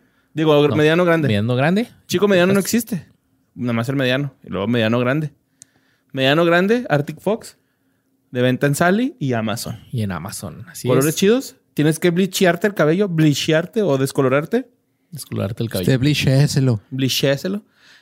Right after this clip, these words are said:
Speaker 1: que, pues, vendría siendo pa' que se lo haga güero, ¿no? Así como el Eminem en sus primeros discos,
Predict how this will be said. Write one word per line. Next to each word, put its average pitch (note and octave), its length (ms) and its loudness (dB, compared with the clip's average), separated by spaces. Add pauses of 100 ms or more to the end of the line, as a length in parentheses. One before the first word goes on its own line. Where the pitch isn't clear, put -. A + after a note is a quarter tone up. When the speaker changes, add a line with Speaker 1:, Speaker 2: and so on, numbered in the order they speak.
(160)
Speaker 1:
que, B3 200 4
pues, G#3 160 0
vendría D3 280 2
siendo F#3 440 0
pa' A#2+ 140 -2
que - 100 -12
se C3+ 100 -2
lo B2+ 100 2
haga D3+ 120 4
güero, B2 380 0
¿no? C#3+ 140 -4
Así D3+ 180 -6
como C3 220 -4
el B2 80 0
Eminem C#3+ 380 0
en D3+ 60 0
sus C3 140 -10
primeros A#2+ 300 -4
discos, E3+ 360 -6